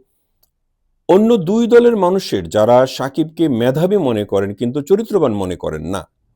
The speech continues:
অথবা চরিত্রবান মনে করেন কিন্তু মেধাবী মানেন না, তারা কোথায় ভোট দিবেন? উনিশশো সাতাত্তর সালের গণভোটে আসলে দ্বিমুখী না,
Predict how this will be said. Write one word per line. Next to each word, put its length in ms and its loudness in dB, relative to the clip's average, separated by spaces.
অথবা 440 2
চরিত্রবান 560 0
মনে 220 -2
করেন 280 -2
কিন্তু 420 -6
মেধাবী 560 0
মানেন 280 -4
না, 260 -8
তারা 160 -2
কোথায় 280 -4
ভোট 160 -8
দিবেন? 340 -14
উনিশশো 380 2
সাতাত্তর 560 -2
সালের 680 0
গণভোটে 800 0
আসলে 280 -2
দ্বিমুখী 580 -2
না, 260 -4